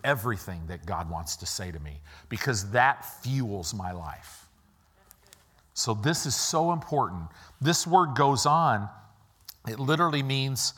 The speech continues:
to hear and accept from within.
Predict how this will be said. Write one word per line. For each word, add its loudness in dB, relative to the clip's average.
to 2
hear 2
and 4
accept 2
from -2
within. -2